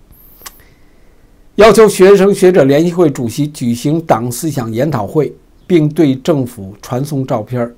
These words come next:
确保服从。是，呃，因为那些学生他们很难去确定自己的身份能够留下，呃，他们自己又害怕，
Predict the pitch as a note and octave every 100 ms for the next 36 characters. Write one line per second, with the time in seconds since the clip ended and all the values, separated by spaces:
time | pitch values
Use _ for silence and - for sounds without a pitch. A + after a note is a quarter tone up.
0 | _ - C3 G2 E2+ - G#2+ F#2 - _
1 | _ - - _ _ _ _ _ _ _
2 | _ _ _ _ _ _ _ _ A#2 -
3 | G3 F3 F3+ F3+ - - E3+ C#3+ D3 D#3
4 | D#3 B2 C3+ D3+ D#3 - - D3 C3+ A#2
5 | G2 F2 A#2 C3+ - A#2 G2 _ _ _
6 | _ _ - - E3 B2 B2 A2 - C3
7 | G2 F#2 F#2+ C#3 C3+ A#2 G2 A#2 G#2 F#2
8 | F2+ A2 - _ _ _ - - - -
9 | _ - B2 - D3+ D#3 C3 G2+ G#2 -
10 | C3+ A#2+ G#2+